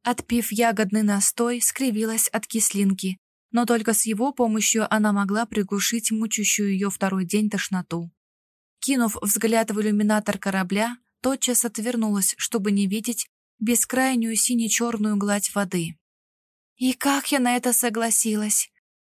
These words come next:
вздохнув, спросила сама у себя, усаживаясь в кресло. Потянулась за романом, которым пыталась отвлечься.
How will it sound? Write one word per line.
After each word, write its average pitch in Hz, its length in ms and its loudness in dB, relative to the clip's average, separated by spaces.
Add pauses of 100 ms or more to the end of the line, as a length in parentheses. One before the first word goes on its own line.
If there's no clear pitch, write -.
(140)
вздохнув, 220 600 0
спросила 226 520 0
сама 208 340 2
у 202 60 0
себя, 190 460 0 (300)
усаживаясь 208 800 0
в - 100 -6
кресло. 175 580 0 (320)
Потянулась 240 680 0
за 220 240 2
романом, 220 560 2
которым 262 500 0
пыталась 214 500 0
отвлечься. 196 720 0